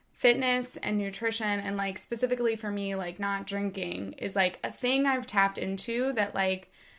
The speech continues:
has, has made my life go from, like, one that I was just kind of, like, existing in into one that, like, I love and am excited to be a part of.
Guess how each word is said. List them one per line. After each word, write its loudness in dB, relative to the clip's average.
has, 2
has 0
made 2
my 0
life -2
go 4
from, -4
like, -2
one 4
that 8
I 6
was 0
just -2
kind -2
of, -2
like, 2
existing 0
in 2
into -4
one 0
that, -4
like, 0
I 2
love 4
and 0
am -2
excited 0
to -2
be -4
a -6
part -6
of. -4